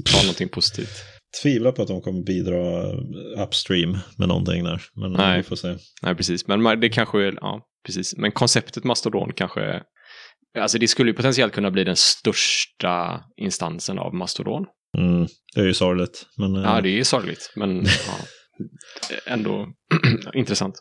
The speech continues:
Speaker 1: på något vis.
Speaker 2: Ja, ja. Yes, ska vi gå över på lite kortisar?
Speaker 1: Det gör vi.
Speaker 2: Håll i hatten. Ja, och den första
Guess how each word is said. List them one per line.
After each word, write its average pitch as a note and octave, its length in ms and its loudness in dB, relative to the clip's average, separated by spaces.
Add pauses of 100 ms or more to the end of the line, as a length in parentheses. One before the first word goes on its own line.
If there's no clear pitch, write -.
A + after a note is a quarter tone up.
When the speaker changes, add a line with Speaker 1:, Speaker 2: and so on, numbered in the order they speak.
(120)
Speaker 1:
på A2 60 -6
något F#2+ 160 -6
vis. F#2 240 -4
Speaker 2:
Ja, - 240 2 (260)
ja. G2+ 300 -8 (200)
Yes, - 360 2 (300)
ska - 200 -6
vi A2 80 0
gå A2 100 4
över A2 100 2
på G#2 120 -2
lite F2 720 0
kortisar? - 480 -2 (280)
Speaker 1:
Det A#2 80 8
gör F2 160 6
vi. F2+ 100 -8 (340)
Speaker 2:
Håll C#3 140 4
i - 20 2
hatten. F#2 280 -4 (3250)
Ja, G2+ 340 4
och B2+ 60 4
den A#2 100 2
första C#3 640 0